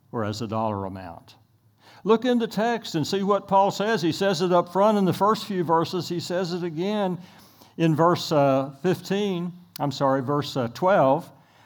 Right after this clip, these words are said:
that God will provide everything he wants you to give. And we have a classic example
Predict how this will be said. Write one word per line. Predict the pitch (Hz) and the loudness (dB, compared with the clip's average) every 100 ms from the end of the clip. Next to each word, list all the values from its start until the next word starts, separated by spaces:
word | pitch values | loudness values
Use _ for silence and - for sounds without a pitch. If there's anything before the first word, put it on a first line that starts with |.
| _ | _
that | 156 156 139 | -8 -6 -2
God | 143 165 226 226 | 4 8 8 6
will | 233 | -2
provide | 240 226 214 165 127 123 127 135 127 | -2 -2 0 2 2 2 0 -4 -8
everything | 190 220 220 202 185 175 175 151 | -2 -2 0 -2 -2 -4 -2 -2
he | 143 | -2
wants | 123 143 170 170 | -2 0 0 -2
you | 180 | -6
to | 156 147 | -4 -4
give. | 123 113 87 73 - - _ _ _ _ _ _ _ _ _ - | -4 -6 -8 -12 -20 -20 _ _ _ _ _ _ _ _ _ -8
And | 131 | -4
we | 139 | -2
have | 151 | -2
a | 131 | -4
classic | - 170 196 196 185 151 | -2 0 0 -2 -6 -8
example | 160 127 139 135 131 123 113 113 | -8 -6 -4 -4 -4 -6 -6 -8